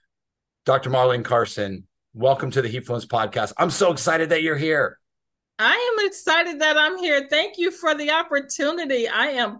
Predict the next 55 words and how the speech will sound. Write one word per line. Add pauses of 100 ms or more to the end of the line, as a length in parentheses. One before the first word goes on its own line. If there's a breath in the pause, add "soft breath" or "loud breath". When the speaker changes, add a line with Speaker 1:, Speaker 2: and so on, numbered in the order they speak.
Speaker 2:
pumped.
<laughs>
Speaker 1:
I
know,
right?
Come
on,
girl. (260)
Speaker 2:
Yes.
Speaker 1:
Come (120)
on.
So
as
I
said
before,
I,
I
don't (120)
share
a
little
bit
about
who
you
are
because (340 soft breath)
I
feel
it's
important
that
the
most
important
thing
that
we
have, (560)
you
know,
it's
funny.
I
did
a
quick
little
video
yesterday
when
I
was
leaving